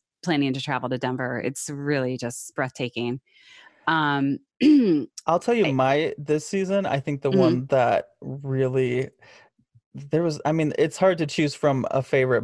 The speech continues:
Speaker 2: but one that I was, like, really into was the Thomas House Hotel.
Speaker 1: Ooh, yeah, uh-huh.
Speaker 2: That one, well, first of all, we've got Michelle with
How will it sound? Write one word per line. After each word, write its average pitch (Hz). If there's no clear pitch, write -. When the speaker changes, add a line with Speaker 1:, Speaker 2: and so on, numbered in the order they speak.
Speaker 2:
but 135
one 143
that 151
I 123
was, 120
like, 110
really 139
into 127
was 113
the 123
Thomas 123
House 147
Hotel. 151
Speaker 1:
Ooh, -
yeah, 143
uh-huh. 147
Speaker 2:
That 165
one, 208
well, 156
first 220
of 175
all, 135
we've 147
got 143
Michelle 127
with 127